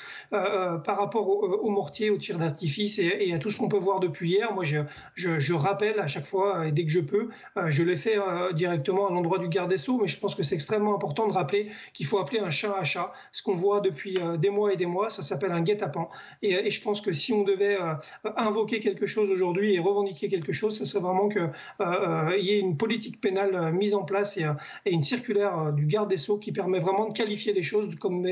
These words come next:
comme étant des guet-apens au travers de l'article deux cent vingt-deux quatorze du code pénal. Ça, ça change tout, tout simplement parce que ça criminalise les actes. C'est pas des attroupements armés, euh, c'est pas des violences volontaires,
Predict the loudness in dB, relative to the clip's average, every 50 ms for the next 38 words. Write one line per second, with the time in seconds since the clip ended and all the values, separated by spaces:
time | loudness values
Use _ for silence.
0 | 0 0 0 0 0 2 2 0 0 2 2 2 2 0 2 0 0 -2 0 -2
1 | -4 -4 -8 -16 -20 -6 _ -4 -2 0 0 0 2 0 0 0 -2 -4 -4 -8
2 | -4 -2 -2 0 0 0 -2 -2 -4 -2 -2 -2 0 0 -2 0 0 0 2 2
3 | 0 0 0 -2 0 -2 -2 -2 -2 -2 -4 -2 0 -2 0 0 -2 -2 -4 -6
4 | -16 -20 -14 _ -4 -2 -2 -2 -2 -2 -2 -2 0 0 -2 -2 0 -2 -2 -2
5 | -2 -2 -2 0 0 2 2 2 0 0 -2 -2 -2 -4 -2 -2 -4 -2 0 0
6 | 2 2 2 2 0 0 -2 0 0 0 2 0 -2 -4 -6 -14 -20 _ -20 -20
7 | -20 -20 -12 -2 -2 0 0 0 -2 0 0 0 0 -2 -4 -4 -2 0 2 2
8 | 2 2 2 2 2 0 -2 -6 -16 -20 -8 -4 -4 -2 -2 -2 -2 0 0 -2
9 | 0 2 2 2 2 0 -4 -4 -4 -4 -2 -2 -2 -4 -4 -4 -8